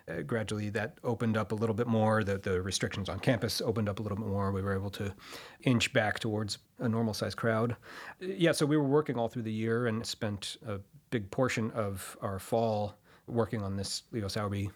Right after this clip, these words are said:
first quartet. It was such a disorienting time to go through. One thing we had to adjust to was keeping a little more distance within the group itself, just keeping ourselves a little more spaced apart and wearing masks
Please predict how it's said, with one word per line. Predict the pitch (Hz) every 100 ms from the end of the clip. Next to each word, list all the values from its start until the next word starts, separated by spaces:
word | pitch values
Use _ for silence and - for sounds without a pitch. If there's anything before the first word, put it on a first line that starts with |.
| -
first | - 113
quartet. | - 98 - 131 - - - - - -
It | 131
was | 127
such | - - 127 -
a |
disorienting | 101 117 113 110 104 104 95 95 -
time | - 127 120 110
to | - 107
go | 110 120
through. | - 113 113 - - - - -
One | 151
thing | 139 117
we | 110
had | 113 95
to | 110 104 -
adjust | 113 107 -
to | - 101
was | 95 92 - -
keeping | 120 107 95
a |
little | 101 98
more | 98 95 98
distance | - 110 - 98 - - - -
within | 113 101 131 110
the | 101
group | 110 98
itself, | 92 85 -
just | -
keeping | - 95 87 87 -
ourselves | 87 - 110 101 95 -
a | -
little | 101 95
more | 98
spaced | 90 - 98 -
apart | 90 - 95 95
and | 90 92
wearing | 98 95
masks | 92 95 - - -